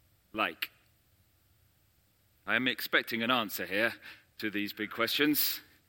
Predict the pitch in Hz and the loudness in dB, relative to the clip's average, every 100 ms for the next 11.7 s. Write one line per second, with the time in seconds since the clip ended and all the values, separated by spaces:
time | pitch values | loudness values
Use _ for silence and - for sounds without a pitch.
0 | _ _ _ _ _ - 247 240 233 196 | _ _ _ _ _ -10 -8 -4 4 4
1 | 117 - - - _ _ _ _ _ _ | 4 -4 -18 -20 _ _ _ _ _ _
2 | _ _ _ _ _ _ _ - 160 160 | _ _ _ _ _ _ _ 4 6 8
3 | 185 202 180 175 180 175 - 175 160 165 | 10 10 10 12 12 12 8 8 6 8
4 | 156 131 131 107 - - - _ _ _ | 8 8 4 -2 -6 -20 -20 _ _ _
5 | _ - 127 - - 151 - 127 104 104 | _ -4 -4 -2 -4 -4 -4 -6 -4 -4
6 | 95 87 - - _ _ _ _ _ _ | -4 -6 -14 -20 _ _ _ _ _ _
7 | _ _ _ _ _ 127 120 160 185 247 | _ _ _ _ _ -4 6 6 8 6
8 | 240 - - _ _ _ _ _ _ _ | 6 -6 -20 _ _ _ _ _ _ _
9 | _ _ - 120 131 120 160 143 139 127 | _ _ -12 0 0 2 -4 -4 -4 0
10 | 117 117 113 - 123 - 107 101 98 107 | 0 2 0 0 -4 -2 -4 -4 -4 -4
11 | 107 - 110 110 117 117 | -6 -6 -6 -6 -4 -4